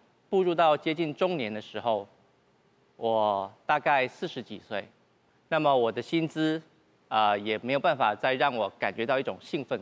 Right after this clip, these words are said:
感。那我能够做什么呢？所以我经常想着，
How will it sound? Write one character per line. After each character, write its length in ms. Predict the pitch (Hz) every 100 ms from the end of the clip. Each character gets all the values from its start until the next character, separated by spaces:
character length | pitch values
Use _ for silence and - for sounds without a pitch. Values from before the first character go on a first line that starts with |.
| 92
感。 140 | - - - _ _
那 220 | - 196 185 - _ _ _ _
我 120 | 143
能 120 | 123
够 160 | 123 170
做 180 | 165 196
什 140 | 147
么 80 | 101
呢？ 180 | 98 95 - _ _ _ _ _ _ _
所 160 | -
以 40 | 185
我 100 | 156
经 140 | 208
常 180 | 165 143
想 240 | - 107
着， 160 | 98 98